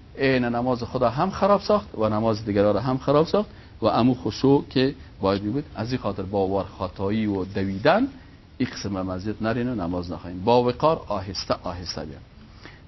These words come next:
تشویش ها را از کلی دور کن. یک، یکی از دوستای خداوند آمد در مسجد، گفت: «نماز می‌خوانم.»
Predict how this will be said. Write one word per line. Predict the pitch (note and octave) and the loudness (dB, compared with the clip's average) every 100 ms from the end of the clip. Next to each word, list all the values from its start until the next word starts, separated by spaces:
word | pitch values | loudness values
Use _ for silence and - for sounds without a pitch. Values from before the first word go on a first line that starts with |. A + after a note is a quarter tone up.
| - | -2
تشویش | D#3 D3+ C3 F3 - | 2 2 0 -4 2
ها | G3+ G#3+ | 4 4
را | A3 - - | 2 0 -4
از | C#3 - | -4 0
کلی | C3 D#3 | 2 2
دور | C3+ C#3+ B2 | 0 0 0
کن. | - E2 - - - - - - - - - A#2+ | 0 -10 -14 -20 -20 -20 -20 -20 -20 -20 -8 0
یک، | D#3 - - - - - - | 0 -2 -18 -20 -20 -10 -4
یکی | B2+ C3+ | 0 2
از | A#2 A2 | 2 0
دوستای | G#2 - B2 | -4 -2 -4
خداوند | - G2 G#2 F#3+ - - - - - - - - | -2 -2 -2 -4 -10 -20 -20 -20 -20 -20 -12 0
آمد | A2 B2+ D3 | 4 6 4
در | A#2+ | 2
مسجد، | G#2+ G#2+ B2 G#3 - - - - - - - B2+ | 0 0 0 -2 -4 -18 -20 -20 -20 -20 -6 -2
گفت: | A#2 | 0
«نماز | A2+ A2 C#3 D3 | 2 4 2 0
می‌خوانم.» | F#3+ F#3 G3+ | -6 -4 -2